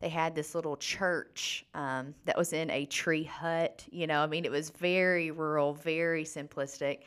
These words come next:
And something happened when we were there, <laughs> and one of our team members, he broke this chair. Um, and it was, like, such a silly thing.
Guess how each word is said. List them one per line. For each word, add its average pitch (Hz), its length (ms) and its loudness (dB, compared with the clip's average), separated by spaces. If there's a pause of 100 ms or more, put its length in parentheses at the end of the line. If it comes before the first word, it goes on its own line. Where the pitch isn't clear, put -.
(400)
And 160 580 0 (120)
something 339 360 0
happened 196 720 0
when 180 160 -4
we 180 140 2
were 170 140 0
there, 170 460 6 (100)
<laughs> - 60 -4
and 190 220 2
one 202 180 0
of 208 80 2
our 180 100 8
team 226 280 0
members, 156 480 0 (600)
he 175 120 -4
broke 175 420 4
this 175 300 -4
chair. 147 600 -2 (420)
Um, 147 400 0
and 185 120 2
it 151 80 2
was, 196 160 -2
like, 170 200 4
such 302 240 0
a 254 40 2
silly 180 380 0
thing. 170 460 -2